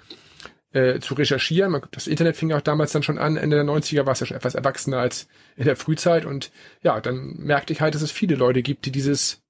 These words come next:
Retro-Gefühl haben, die alten Sachen mal wieder zu spielen. Und ich find's auch immer gut, wenn man etwas Neues sieht, was auf etwas basiert, sich das Original nochmal wieder tatsächlich anzuschauen. Und, ähm, das ging dann so weit, dass ich mir irgendwann wieder ein C sechzig gekauft hab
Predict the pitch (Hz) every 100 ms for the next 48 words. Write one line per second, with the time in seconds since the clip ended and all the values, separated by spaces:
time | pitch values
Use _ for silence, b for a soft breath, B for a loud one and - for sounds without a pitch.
0 | _ - 120 143 - 160 151 170 151 156
1 | 160 - 196 156 135 - 131 120 120 113
2 | 127 - 117 110 117 B B B - -
3 | - 156 139 147 135 170 175 151 143 127
4 | 143 135 135 170 160 170 156 143 127 -
5 | 139 - 120 123 165 180 b b b 143
6 | 147 - 143 143 165 170 180 113 - 104
7 | 120 113 123 127 117 113 127 120 117 -
8 | 117 113 120 - B B B B - 135
9 | 135 127 - 151 131 127 143 147 139 143
10 | 139 147 139 135 131 135 123 135 - 160
11 | 151 - 160 - 175 160